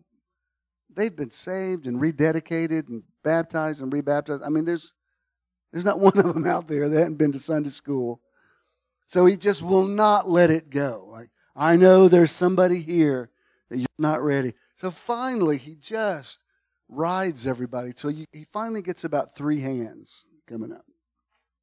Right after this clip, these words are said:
And so he says, "If you raised that hand,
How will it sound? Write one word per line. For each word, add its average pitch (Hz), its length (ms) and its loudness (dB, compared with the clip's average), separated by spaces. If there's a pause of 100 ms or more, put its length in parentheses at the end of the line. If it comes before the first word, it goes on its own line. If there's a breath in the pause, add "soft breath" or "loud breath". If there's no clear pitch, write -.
(880 soft breath)
And 156 120 -2
so 175 180 0
he 170 120 -8
says, 151 720 -4 (640)
"If 131 260 -10
you 165 180 -2
raised 170 520 0
that 165 200 -2
hand, 139 520 -6